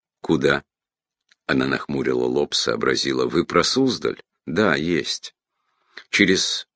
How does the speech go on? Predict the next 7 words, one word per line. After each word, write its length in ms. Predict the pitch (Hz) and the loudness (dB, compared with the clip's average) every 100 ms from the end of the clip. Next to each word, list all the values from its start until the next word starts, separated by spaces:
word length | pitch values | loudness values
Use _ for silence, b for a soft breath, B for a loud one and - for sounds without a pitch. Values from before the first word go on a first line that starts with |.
| _ _ _ | _ _ _
проходные 580 | 92 85 92 87 92 82 | 2 4 2 2 2 2
дворы 420 | 73 95 110 98 _ _ _ _ _ | 4 4 4 0 _ _ _ _ _
можно 320 | - 92 82 87 | 0 2 2 0
в 60 | |
сторону 600 | - 95 90 82 78 65 - _ | 0 4 4 4 0 -4 -12 _
Хитровки 580 | - 95 - 67 - 69 | -4 -2 0 -2 -2 -4
уйти». 480 | 64 62 - - | -2 -4 -6 -8